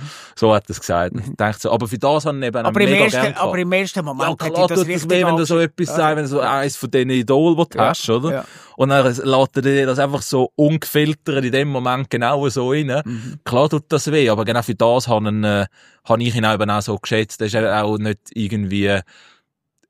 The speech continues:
Speaker 1: diplomatisch vorgegangen oder irgendetwas. Du hast immer gewusst, an was du bist bei ihm.
Speaker 2: Genau.
Speaker 1: Wenn er, wenn, wenn er einen Scheisstag gemacht hat, hat er gesagt, „Vollidiot“, oder was auch immer. Und dann ist die Sache aber immer wieder erledigt gewesen, oder? Und, und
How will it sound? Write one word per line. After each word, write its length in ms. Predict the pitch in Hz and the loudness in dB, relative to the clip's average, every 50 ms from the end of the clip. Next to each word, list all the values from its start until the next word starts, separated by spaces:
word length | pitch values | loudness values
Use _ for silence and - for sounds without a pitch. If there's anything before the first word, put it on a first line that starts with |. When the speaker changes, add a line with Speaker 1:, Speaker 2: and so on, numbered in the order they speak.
| _ _ _ | _ _ _
Speaker 1:
diplomatisch 720 | - 127 110 - - 120 113 113 113 117 - - - 110 - | 0 0 0 0 0 2 2 4 2 2 0 -2 -6 -6 -2
vorgegangen 680 | - 113 110 110 104 - 123 113 110 113 117 113 110 | 0 0 0 0 0 0 2 2 2 2 0 -2 -2
oder 80 | 107 104 | 0 2
irgendetwas. 600 | 107 110 110 107 107 107 107 107 98 - 107 101 | 2 2 2 2 0 0 0 0 -2 -4 -4 -2
Du 60 | 117 | -2
hast 80 | 110 117 | 0 2
immer 180 | 131 135 135 120 | 2 0 0 -2
gewusst, 320 | - - 113 127 117 - - 107 | -2 0 0 0 0 0 -2 -4
an 40 | |
was 120 | 95 95 - | -4 -4 -4
du 60 | - | -2
bist 260 | - 107 98 - - | -2 -4 -4 -4 -6
bei 80 | - 92 | -6 -6
ihm. 80 | - | -6
Speaker 2:
Genau. 160 | - - - - _ _ _ _ _ _ | -6 -8 -10 -14 _ _ _ _ _ _
Speaker 1:
Wenn 140 | - 107 110 | -2 0 2
er, 80 | 110 101 - | 2 0 0
wenn, 320 | 104 113 113 110 110 110 | -2 -2 0 0 -2 -2
wenn 120 | 110 110 110 | -2 -4 -4
er 40 | 104 107 101 | -4 -4 -4
einen 80 | - 110 | -2 0
Scheisstag 380 | 104 151 165 - - 139 - - | 2 2 2 2 2 0 0 0
gemacht 280 | 139 131 127 - - | 0 0 0 0 -2
hat, 60 | 120 | -6
hat 60 | 104 107 | -6 -6
er 40 | |
gesagt, 360 | - - 120 113 117 - _ - | -4 0 0 0 0 0 _ -12
„Vollidiot“, 760 | - - - - 117 113 117 110 107 110 107 107 - - - | -20 -16 -6 -2 0 0 0 0 0 0 0 -2 -2 -4 -6
oder 380 | 98 95 85 101 95 92 92 90 - | -6 -6 -4 -4 -4 -4 -4 -4 -2
was 200 | 104 104 98 104 | 0 0 0 2
auch 80 | 101 | 0
immer. 340 | 101 117 139 143 113 120 139 - - - - - - - - - _ _ _ _ _ | 0 0 0 0 0 -2 -4 -6 -10 -20 -20 -20 -20 -20 -20 -20 _ _ _ _ _
Und 340 | - 127 120 117 120 120 - - | 0 2 2 2 0 -2 -6 -4
dann 200 | - 135 139 151 | 0 2 2 2
ist 120 | 147 - | 2 2
die 40 | 123 | 0
Sache 260 | 110 139 127 - - | 2 2 2 2 0
aber 120 | 98 117 | 0 2
immer 200 | 120 127 127 120 | 2 2 2 2
wieder 140 | 107 101 98 | 2 2 2
erledigt 360 | 98 110 147 165 151 165 151 | 2 2 2 2 2 0 -4
gewesen, 260 | - - - 135 101 98 | -4 -2 0 0 2 2
oder? 260 | 104 113 123 120 - | 0 0 0 -2 -2
Und, 220 | - 107 110 113 | -2 -2 -4 -4
und 320 | - 107 107 107 104 92 | -2 -2 -2 -2 -2 -2